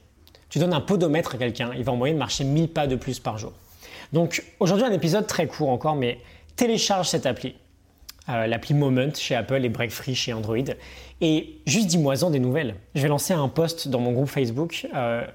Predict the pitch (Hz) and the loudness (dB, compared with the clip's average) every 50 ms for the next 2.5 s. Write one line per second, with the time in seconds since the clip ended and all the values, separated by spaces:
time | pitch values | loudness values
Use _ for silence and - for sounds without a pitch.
0 | - - - 131 123 110 - - - 185 175 160 - - 151 123 123 143 160 135 | -10 -6 -2 -2 -2 -2 -2 0 2 4 4 4 2 2 0 2 0 0 0 -2
1 | 120 107 110 113 - 117 120 143 - - - - 240 139 117 113 107 127 123 123 | -2 -4 -4 -4 -4 -6 -6 -6 -8 -10 -10 -8 -6 -6 -4 -2 0 0 0 0
2 | 120 120 113 107 120 120 110 117 139 | 0 -2 -2 -2 -2 -2 -2 -2 -4